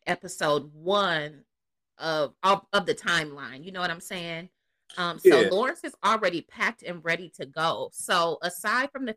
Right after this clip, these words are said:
Speaker 1: fact this random ass baby, we knew that he had the job, and so now it's really set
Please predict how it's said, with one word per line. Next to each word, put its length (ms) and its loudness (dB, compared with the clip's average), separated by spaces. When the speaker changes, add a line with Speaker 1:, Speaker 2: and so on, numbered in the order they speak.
Speaker 1:
fact 240 -4
this 180 -6
random 340 -6
ass 260 -4
baby, 460 -8
we 140 -2
knew 280 0
that 200 -2
he 160 -4
had 300 0
the 100 -2
job, 600 0
and 120 -18
so 220 -4
now 600 -2
it's 280 -4
really 280 -2
set 380 -4